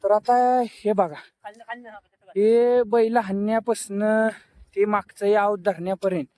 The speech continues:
हे पलटी मारायचं सगळं लक्षात ठेवायला लागते. तर, अशी एक नंबर पद्धतीनं ही अशी नांगरट होती. आता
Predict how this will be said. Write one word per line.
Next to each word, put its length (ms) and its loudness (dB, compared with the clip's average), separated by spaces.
हे 100 -2
पलटी 400 0
मारायचं 500 0
सगळं 340 0
लक्षात 280 -4
ठेवायला 380 0
लागते. 240 -14
तर, 580 2
अशी 460 2
एक 140 -2
नंबर 340 0
पद्धतीनं 520 -2
ही 120 2
अशी 360 0
नांगरट 380 0
होती. 280 -4
आता 260 0